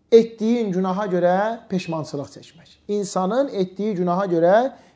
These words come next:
peşmançılıq çəkib, hüzünlənib kədərlənməsi. Üçüncü şərti, ən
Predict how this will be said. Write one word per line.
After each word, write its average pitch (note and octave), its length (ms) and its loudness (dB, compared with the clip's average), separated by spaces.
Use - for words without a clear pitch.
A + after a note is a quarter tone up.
peşmançılıq F#3+ 760 0
çəkib, A3+ 460 -2
hüzünlənib F3 600 0
kədərlənməsi. C3 720 -8
Üçüncü D#4+ 440 8
şərti, F3 460 6
ən A#3 240 6